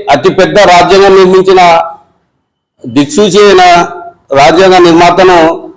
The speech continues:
మీరు అనుచిత వ్యాఖ్యలు చేయడం ఎంతవరకు సబబని ఈ సందర్భంగా మేము అడగదలుచుకున్నాం. దేశవ్యాప్తంగా కాంగ్రెస్ పార్టీ తరఫున నిరసనలు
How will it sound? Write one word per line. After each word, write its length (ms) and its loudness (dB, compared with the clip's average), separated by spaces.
మీరు 240 2
అనుచిత 300 0
వ్యాఖ్యలు 340 0
చేయడం 300 2
ఎంతవరకు 440 0
సబబని 420 2
ఈ 160 -4
సందర్భంగా 500 -2
మేము 180 0
అడగదలుచుకున్నాం. 600 -2
దేశవ్యాప్తంగా 680 0
కాంగ్రెస్ 380 0
పార్టీ 180 2
తరఫున 260 0
నిరసనలు 340 -2